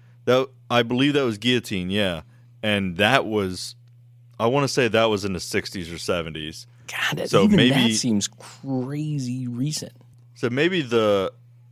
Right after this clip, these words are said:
Speaker 1: the death by hanging in Delaware was earlier than that. But yeah, that, I mean,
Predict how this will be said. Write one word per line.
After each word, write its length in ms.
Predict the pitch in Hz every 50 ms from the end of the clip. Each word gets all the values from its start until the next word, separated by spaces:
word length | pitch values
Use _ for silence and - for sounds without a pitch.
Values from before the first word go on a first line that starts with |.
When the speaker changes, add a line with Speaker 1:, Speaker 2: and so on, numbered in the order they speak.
| - - -
Speaker 1:
the 280 | 95 95 104 98 95 87
death 340 | 85 92 113 110 107 -
by 160 | - 104 92 87
hanging 420 | 82 101 98 101 101 95 92 90 85
in 100 | 87 82
Delaware 520 | 95 92 90 90 87 87 85 85 85 82
was 420 | 82 85 85 82 80 - - - - _ -
earlier 420 | 117 113 110 101 92 87 85 82
than 200 | 80 85 85 85
that. 260 | 82 80 80 78 - -
But 160 | 113 113 107
yeah, 300 | 107 117 139 160 156 107 87
that, 200 | 90 107 113 -
I 20 | 127
mean, 260 | 131 131 120 113 -